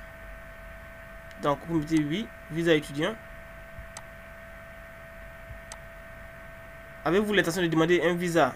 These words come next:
étudiant ? Oui. Les can-, les candidats au prix Australie et Andavou Leadership Award doivent sélectionner non pour cette question. Nous, c'est oui.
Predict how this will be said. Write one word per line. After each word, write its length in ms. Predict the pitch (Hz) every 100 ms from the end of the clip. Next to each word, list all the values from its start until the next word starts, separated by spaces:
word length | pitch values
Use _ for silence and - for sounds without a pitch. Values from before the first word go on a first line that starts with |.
| -
étudiant ? 460 | 143 - 147 170 233 - - -
Oui. 280 | 139 170 220 - - - - - - -
Les 120 | 170
can-, 240 | 202 196 202 - -
les 160 | 160 180
candidats 440 | 202 202 214 190
au 100 | 170
prix 280 | 165 202 165 - - - - - - - - - -
Australie 600 | 151 160 165 165 190 214 -
et 240 | 190 226 240 - -
Andavou 640 | 151 156 160 170 208 220 -
Leadership 520 | 170 180 180 190 196
Award 380 | 147 165 196 214 - - - -
doivent 200 | 170 190
sélectionner 400 | 170 160 156 170
non 240 | 160 131 - - -
pour 100 | 156
cette 140 | 170 170
question. 340 | 143 143 117 - - - - - - -
Nous, 260 | 165 190 208 -
c'est 200 | - 143
oui. 200 | 143